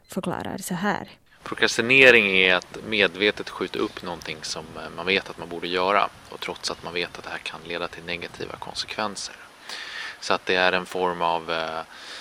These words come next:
Speaker 2: förhalande av viktiga uppgifter kan man säga.
Speaker 1: Alexander Rosenthal är psykolog och doktorand i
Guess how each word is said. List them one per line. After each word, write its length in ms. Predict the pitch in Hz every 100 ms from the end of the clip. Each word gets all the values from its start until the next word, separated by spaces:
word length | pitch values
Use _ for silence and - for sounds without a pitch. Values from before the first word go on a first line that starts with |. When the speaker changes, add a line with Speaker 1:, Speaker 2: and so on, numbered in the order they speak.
| -
Speaker 2:
förhalande 800 | - 85 104 113 107 92 82 82
av 360 | - 80 80 78 - - -
viktiga 460 | 98 - - 80
uppgifter 580 | 82 - 131 139 - -
kan 160 | - 60
man 120 | -
säga. 340 | - 50 - - - _ - - 214
Speaker 1:
Alexander 560 | 214 - 311 320 196 -
Rosenthal 760 | 214 208 175 180 170 175 165 -
är 160 | 185
psykolog 720 | 180 - 185 202 214 202 156
och 260 | - 185 175
doktorand 600 | - 180 - 196 196 175
i 160 | 160